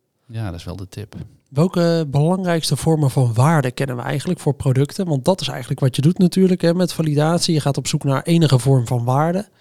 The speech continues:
Speaker 2: Waarde kan op heel veel verschillende manieren komen. En wat is volgens zo'n theorie, is daar een beetje theorie over wat eigenlijk de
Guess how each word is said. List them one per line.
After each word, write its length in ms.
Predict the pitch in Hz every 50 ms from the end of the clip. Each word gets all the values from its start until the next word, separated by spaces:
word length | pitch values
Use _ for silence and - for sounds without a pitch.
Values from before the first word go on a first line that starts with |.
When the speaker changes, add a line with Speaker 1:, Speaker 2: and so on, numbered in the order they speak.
| _ _ _ - - - - _ _
Speaker 2:
Waarde 400 | - 120 123 123 127 127 127 123
kan 180 | - 139 131
op 100 | 127 123
heel 220 | 120 113 127 147 135
veel 160 | 120 131 120
verschillende 460 | 113 123 120 - 147 139 127 123 120
manieren 340 | 120 117 127 143 160 160 160
komen. 320 | - - 160 156 160 -
En 80 | - 151 143 -
wat 180 | - 156 170 -
is 60 | -
volgens 240 | - 180 170 156 -
zo'n 100 | 160 147
theorie, 600 | - 156 156 147 143 160 180 185 190 214 233 - _
is 120 | - -
daar 140 | - 170 165
een 60 | 160
beetje 200 | 165 160 156 160
theorie 380 | - 165 156 156 151 170 175 160
over 220 | 160 156 151 151 143
wat 140 | 156 151
eigenlijk 400 | 151 151 156 151 147 - 151 143 147
de 60 | -